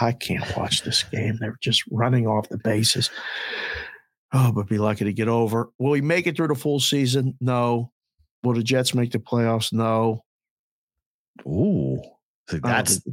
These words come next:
Speaker 1: Jets
Speaker 2: I mean,
Speaker 1: make
Speaker 2: there's
Speaker 1: the playoffs.
Speaker 2: so many people on the Jets bandwagon. It's a riot.
Speaker 1: Yeah.
Speaker 2: Jets are winning the division.
Speaker 1: Yeah.
Speaker 2: Jets are winning the Super Bowl.
Speaker 1: Yep.
Speaker 2: Here they go. Blah,
Speaker 1: Here they
Speaker 2: blah. And I'm
Speaker 1: go.
Speaker 2: just, I'm just like, "Anybody wanna talk about the offensive line?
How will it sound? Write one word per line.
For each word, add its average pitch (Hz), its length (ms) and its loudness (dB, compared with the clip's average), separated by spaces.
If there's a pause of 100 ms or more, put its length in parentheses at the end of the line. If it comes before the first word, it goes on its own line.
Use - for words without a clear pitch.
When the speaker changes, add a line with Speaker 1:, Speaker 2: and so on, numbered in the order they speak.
(120)
Speaker 1:
Jets 120 120 -2
Speaker 2:
I - 40 2
mean, 104 120 4
Speaker 1:
make 92 60 0
Speaker 2:
there's 107 240 2
Speaker 1:
the 120 80 2
playoffs. 123 600 2
Speaker 2:
so 127 40 0
many 123 280 2
people 110 360 0
on 104 120 2
the 101 100 0
Jets 98 540 4
bandwagon. 87 680 2
It's 82 180 2
a 73 80 0
riot. 80 540 0 (760)
Speaker 1:
Yeah. 98 260 0
Speaker 2:
Jets 95 260 2
are 98 60 2
winning 98 240 2
the 92 80 2
division. 151 840 0 (340)
Speaker 1:
Yeah. 120 120 2
Speaker 2:
Jets 117 200 2
are 95 60 2
winning 101 200 2
the 98 80 4
Super 170 480 2
Bowl. 151 540 2
Speaker 1:
Yep. 127 260 0 (280)
Speaker 2:
Here 107 180 2
they 117 160 2
go. 175 640 2
Blah, 139 220 0
Speaker 1:
Here 135 60 2
they 110 80 2
Speaker 2:
blah. 113 80 0
And 123 100 0
I'm 120 60 2
Speaker 1:
go. 120 80 0
Speaker 2:
just, 120 140 -4
I'm 110 120 -2
just 113 180 4
like, 117 260 0 (100)
"Anybody 254 380 2
wanna 247 160 0
talk 202 180 -2
about - 160 -2
the 233 100 0
offensive 208 240 -2
line? 233 300 2